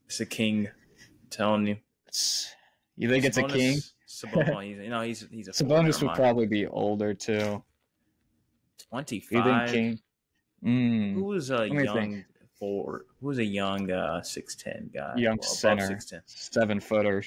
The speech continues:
Speaker 2: type, who's young.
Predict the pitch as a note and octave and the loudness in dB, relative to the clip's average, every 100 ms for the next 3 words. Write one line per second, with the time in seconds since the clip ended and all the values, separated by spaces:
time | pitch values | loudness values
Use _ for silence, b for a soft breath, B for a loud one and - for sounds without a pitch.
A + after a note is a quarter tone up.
0 | - _ - - G2+ G2 - _ b b | -10 _ -8 -2 0 0 -4 _ b b
1 | b b b b b b _ - C3+ B2 | b b b b b b _ 0 0 2
2 | A#2 B2 B2+ B2+ B2+ B2 | 2 4 6 4 4 2